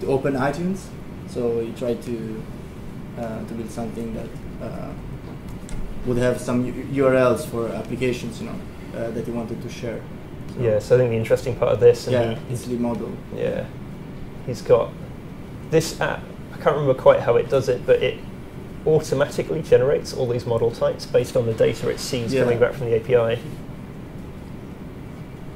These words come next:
Speaker 2: So he doesn't, I don't think he predefines this. I think it and its,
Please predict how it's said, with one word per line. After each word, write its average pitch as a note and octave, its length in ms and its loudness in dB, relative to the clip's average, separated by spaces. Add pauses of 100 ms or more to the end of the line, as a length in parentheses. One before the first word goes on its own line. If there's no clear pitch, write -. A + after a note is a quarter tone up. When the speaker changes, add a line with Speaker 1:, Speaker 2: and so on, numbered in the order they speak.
Speaker 2:
So - 160 2
he B2+ 100 2
doesn't, B2+ 400 4
I - 20 0
don't C#3+ 300 6
think B2+ 240 2
he - 140 -6
predefines A#2+ 680 2
this. - 240 0
I - 60 -4
think A#2 320 -2 (1080)
it - 360 2
and B2 80 2
its, - 420 -4